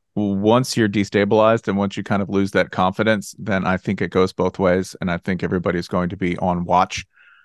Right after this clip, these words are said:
So I think the fuse is lit there. I don't know when it's going to go, but I do see long-term that that just doesn't seem like a stable situation. Now, does Red Bull manage to thrive despite that? Absolutely. You know, <laughs> like, Red Bull is,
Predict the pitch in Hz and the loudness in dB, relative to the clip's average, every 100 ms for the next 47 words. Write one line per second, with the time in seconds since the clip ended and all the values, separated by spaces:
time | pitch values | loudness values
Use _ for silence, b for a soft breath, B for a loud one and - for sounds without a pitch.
0 | b - 101 90 87 87 90 113 98 - | b -4 2 4 2 0 -2 -4 -6 -2
1 | 104 98 87 95 98 - 107 101 101 - | 0 0 -2 0 0 2 4 4 2 -2
2 | 92 98 87 90 87 87 87 - - 92 | -4 -4 -4 -2 0 -2 -2 -4 -4 -2
3 | 85 - 92 95 b b b _ - 82 | -2 2 4 4 b b b _ -2 0
4 | - 90 85 - 92 92 95 90 90 90 | 0 -2 -2 0 0 0 -2 -2 0 0
5 | 85 92 90 92 92 95 95 - 92 - | 0 0 0 0 0 -2 -4 -2 -2 -2
6 | 95 98 92 82 101 90 87 - - 101 | -6 -4 -6 -6 -4 -2 -4 -6 -4 -4
7 | - 87 92 - 87 85 - - 101 92 | -4 -6 -6 -4 -4 -4 -6 -8 -4 -2
8 | 101 95 107 101 104 101 95 95 95 104 | -2 -2 -2 0 2 2 2 0 -2 -6
9 | - 95 92 - - - 101 - - - | 0 2 2 0 -6 0 0 0 -4 -6
10 | - 98 92 - 98 110 98 90 87 _ | -2 -2 -2 -2 0 0 0 0 -2 _
11 | - 98 95 98 - 139 120 - 131 147 | -6 -2 -2 -2 -2 0 0 2 2 4
12 | 165 160 131 | 4 6 4